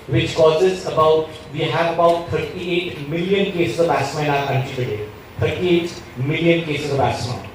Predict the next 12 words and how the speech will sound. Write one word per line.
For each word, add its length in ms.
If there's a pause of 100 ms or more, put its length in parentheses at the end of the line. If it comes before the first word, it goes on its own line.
(580)
Forty-five 640
of 180
the 140
deaths 680
out 200
of 160
hundred 500
that 160
happen 260
in 140
the 80
world, 400